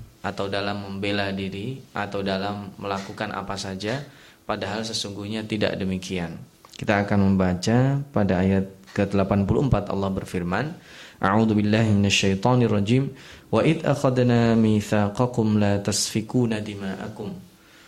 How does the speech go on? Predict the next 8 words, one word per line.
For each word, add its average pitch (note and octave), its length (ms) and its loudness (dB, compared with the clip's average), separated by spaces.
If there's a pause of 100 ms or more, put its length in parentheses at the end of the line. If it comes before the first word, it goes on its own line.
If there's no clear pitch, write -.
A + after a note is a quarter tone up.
(280)
wa A2+ 240 4
la A2 240 4
tukhrijuna A#2 800 2
anfusakum A#2 640 2
min G#2+ 320 2
diyarikum B2 800 2 (400)
thumma A2 640 2
aqrartum A2 880 0